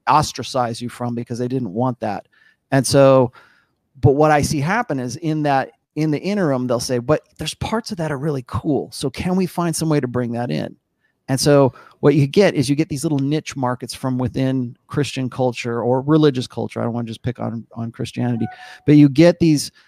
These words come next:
these, um, these social and, you know, artistic and cultural elements that would otherwise be considered secular and outside main-, the mainstream religion brought in, and they put the Jesus fish logo on it, and they go, "Okay, this is the Christian version of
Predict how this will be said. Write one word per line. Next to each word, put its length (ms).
these, 580
um, 480
these 500
social 1080
and, 580
you 120
know, 140
artistic 640
and 100
cultural 480
elements 320
that 160
would 320
otherwise 640
be 160
considered 420
secular 500
and 140
outside 800
main-, 380
the 80
mainstream 440
religion 380
brought 360
in, 320
and 160
they 120
put 240
the 100
Jesus 380
fish 280
logo 360
on 180
it, 40
and 100
they 80
go, 140
"Okay, 160
this 180
is 80
the 60
Christian 360
version 400
of 400